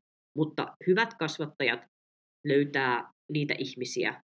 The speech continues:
jotka tutkii niitä koiria, ja jotka tukee siihen tutkimiseen, että järjestää joukkokuvauksia, muistuttaa, että pitäisi kuvata se koira, kiittää, että se on kuvattu. Jotkut jopa maksaa osan niistä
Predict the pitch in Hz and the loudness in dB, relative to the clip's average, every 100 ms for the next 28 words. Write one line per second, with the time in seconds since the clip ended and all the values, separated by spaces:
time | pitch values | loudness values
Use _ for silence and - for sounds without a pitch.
0 | - 135 135 151 147 143 - 123 117 107 | -4 -4 -4 -6 -6 -6 -8 -6 -4 -6
1 | - 175 180 175 220 262 _ _ - 147 | -2 0 0 0 -4 -8 _ _ 0 2
2 | 147 147 - 143 170 135 127 139 175 220 | 2 -2 -4 0 0 0 -4 -6 -4 -4
3 | - 165 147 143 120 87 - 156 180 160 | -2 -2 -2 -4 -4 -4 0 2 4 2
4 | - 165 151 135 135 131 135 139 123 120 | 0 -2 0 0 -2 -8 -6 -4 -4 -4
5 | - 131 113 - _ - 160 175 175 175 | -2 -2 -2 -12 _ 2 6 6 4 -4
6 | - 147 147 143 139 135 - 147 131 123 | -4 -4 -4 -6 -4 -6 -6 -6 -6 -6
7 | - 123 117 117 117 110 - - 185 196 | -8 -8 -6 -4 -4 -6 -8 2 2 2
8 | 190 165 147 147 147 123 - - 113 - | 2 0 0 -2 -6 -6 -8 -8 -8 -2
9 | 127 147 160 175 156 143 151 143 - _ | 2 2 2 -2 -4 -2 -2 -4 -8 _
10 | - 160 151 - 170 139 - 143 131 123 | -4 -4 -2 -2 0 0 -4 -4 -2 -4
11 | - | -4